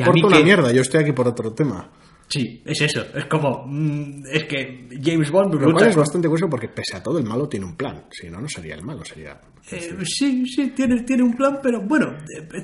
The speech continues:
Speaker 2: también
Speaker 1: Pero
Speaker 2: es un, también es un malo de estos que dices tú, "Bueno, y si no funciona este plan, tengo otros".
Speaker 1: Sí, hombre,
Speaker 2: Que
Speaker 1: pues es a lo que me
Speaker 2: supongo
Speaker 1: dedico, no es,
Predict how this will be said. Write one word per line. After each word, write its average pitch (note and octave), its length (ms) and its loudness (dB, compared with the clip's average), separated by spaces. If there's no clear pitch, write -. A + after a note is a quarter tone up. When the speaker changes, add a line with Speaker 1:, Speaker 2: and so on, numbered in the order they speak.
Speaker 2:
también C#4 240 4
Speaker 1:
Pero E4 40 4
Speaker 2:
es C#4 120 0
un, B3 220 4
también B3+ 280 2
es B3+ 120 0
un A#3+ 100 2
malo C4+ 180 2
de A#3+ 60 4
estos B3 160 2
que A#3+ 80 2
dices A3 160 2
tú, A#3+ 60 2
"Bueno, A#3+ 280 4
y A3 80 2
si C4 120 2
no D#4 100 2
funciona B3 360 0
este B3+ 160 -2
plan, B3+ 220 4
tengo F#3 360 4
otros". - 360 -8
Speaker 1:
Sí, - 100 2
hombre, D#3 160 4
Speaker 2:
Que F3+ 80 4
Speaker 1:
pues - 100 2
es D3+ 40 2
a D3 100 4
lo E3+ 120 6
que - 60 6
me A#2+ 60 2
Speaker 2:
supongo C3 80 2
Speaker 1:
dedico, G#2+ 340 2
no A2+ 240 -6
es, - 240 -8